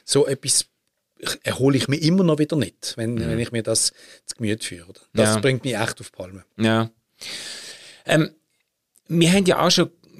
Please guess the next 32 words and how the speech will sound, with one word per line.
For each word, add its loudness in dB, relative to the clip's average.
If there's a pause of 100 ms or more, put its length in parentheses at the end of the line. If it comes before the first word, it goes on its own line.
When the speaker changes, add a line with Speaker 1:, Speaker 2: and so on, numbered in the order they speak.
(400)
Speaker 2:
ein 2
paar 2
Mal 4
miteinander 0 (440)
geschwätzt 2
gehabt, 0
wo 2
du 2
auch 4
so 2
angedeutet 0
hast, 2
dass 0
du 0
selber 4 (220)
natürlich 2 (100)
auch, 4 (200)
äh, -4
kirchlich 2
und -4
theologisch 2
auch 4
einen 0
weiten -6
Weg 0
gegangen -4
bist. -4
Du -8
bist -2
in, -4
in, -12
in, -6